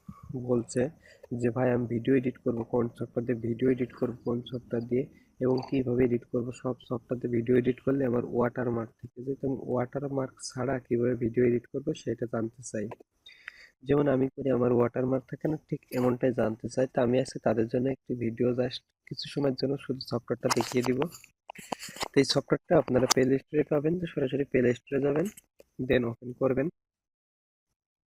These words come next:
তো দেখুন, আমি সরাসরি প্লে স্টোরে ক্লিক দিয়েছি। মনে হয় এই জায়গায় এসে সরাসরি আপনি প্লে স্টোরে এসে সার্চ দিবেন কেআইএনই এমএএসটিইআর,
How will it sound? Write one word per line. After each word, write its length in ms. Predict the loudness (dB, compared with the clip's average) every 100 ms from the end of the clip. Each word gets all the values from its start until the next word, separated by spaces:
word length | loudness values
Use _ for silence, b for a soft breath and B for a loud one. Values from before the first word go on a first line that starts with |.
| _ _ _ _ _
তো 40 | 0
দেখুন, 160 | 2 4
আমি 120 | 2 2
সরাসরি 280 | 0 0 -4
প্লে 180 | -2 -2 0
স্টোরে 180 | -4 -4
ক্লিক 200 | -6 -6 -2
দিয়েছি। 280 | -2 -2 -8 -8 _ _ _ _ _ _ _ _ _ _ _ _ _ _ _ _ -4
মনে 160 | 0 2
হয় 140 | 0 -2
এই 60 | 0
জায়গায় 200 | 2 2
এসে 100 | 0 -2
সরাসরি 320 | -2 0 0 0
আপনি 140 | 0 0
প্লে 180 | 2 2 0
স্টোরে 220 | 0 -2
এসে 120 | -2 -2
সার্চ 200 | 2 2 2
দিবেন 240 | 4 2 0 -6 2
কেআইএনই 1040 | 6 6 6 4 2 0 2 4 4 2 -2 _ b b b -2 2
এমএএসটিইআর, 1600 | 2 4 2 2 0 -2 -2 -8 -6 -2 0 0 -2 -2 -2 -2